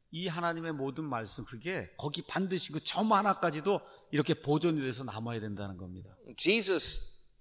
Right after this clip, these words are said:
Speaker 2: what Jesus said is there's gonna be no Opsum Bible.
Speaker 1: 예,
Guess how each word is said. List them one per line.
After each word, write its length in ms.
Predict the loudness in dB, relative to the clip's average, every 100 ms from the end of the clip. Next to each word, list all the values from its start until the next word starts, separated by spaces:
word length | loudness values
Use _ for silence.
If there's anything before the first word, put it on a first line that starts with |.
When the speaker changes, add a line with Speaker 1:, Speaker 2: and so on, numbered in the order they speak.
| _ _ -20 -18 -8
Speaker 2:
what 200 | -2 0
Jesus 420 | 2 0 2 0 2
said 240 | 2 2
is 160 | 2 -2
there's 140 | -2
gonna 260 | -2 -2 0
be 460 | 4 4 4 -2 -2
no 200 | 0 0 -2
Opsum 400 | -2 -6 -4 -4
Bible. 340 | -2 -4 -8 -20 -20 _ -12
Speaker 1:
예, 300 | -10 -10 -14